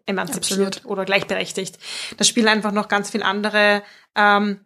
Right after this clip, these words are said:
Speaker 1: Faktoren hinein. Ähm, wir können noch unterscheiden zwischen, äh, Polygynie und Polyandrie. Ähm, Polygamie ist sozusagen der Oberbegriff, der heißt viel Ehe.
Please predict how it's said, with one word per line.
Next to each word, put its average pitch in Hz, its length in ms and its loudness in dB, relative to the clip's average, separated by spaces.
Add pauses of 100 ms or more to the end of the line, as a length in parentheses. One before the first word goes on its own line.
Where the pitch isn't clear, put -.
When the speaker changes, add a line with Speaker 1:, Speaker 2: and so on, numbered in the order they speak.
(200)
Speaker 1:
Faktoren 226 600 0
hinein. 208 600 0 (360)
Ähm, 220 500 4 (240)
wir 226 120 -4
können 240 220 2
noch 220 100 2
unterscheiden 226 760 2
zwischen, 226 560 0
äh, 208 160 -4
Polygynie 240 840 2
und 208 160 -10
Polyandrie. 226 960 -4 (360)
Ähm, 208 400 2
Polygamie 220 520 0
ist 240 80 -2
sozusagen 214 320 -2
der 202 260 0
Oberbegriff, 240 680 2
der 214 160 0
heißt 202 280 -2
viel 233 480 0
Ehe. 233 600 2